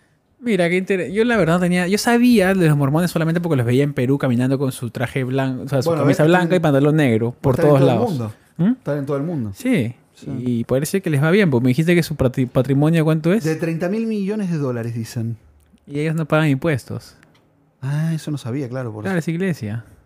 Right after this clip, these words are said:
Speaker 2: Ah. ¿Ves? Acá se, se, se encontró con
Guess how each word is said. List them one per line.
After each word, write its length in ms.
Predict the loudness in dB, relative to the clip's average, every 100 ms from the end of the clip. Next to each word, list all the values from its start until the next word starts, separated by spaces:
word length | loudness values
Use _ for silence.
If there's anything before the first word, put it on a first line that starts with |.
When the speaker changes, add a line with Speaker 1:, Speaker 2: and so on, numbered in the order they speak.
| _ _ _ _ _
Speaker 2:
Ah. 600 | -8 -6 -4 -2 -4 -4 -6 -10 -16 _ _ _ -18 -8
¿Ves? 200 | -6 -6
Acá 260 | -6 -6 -6
se, 160 | -6
se, 220 | -6 -8
se 200 | -8 -6
encontró 480 | -6 -6 -6 -4 -6
con 320 | -4 -4 -6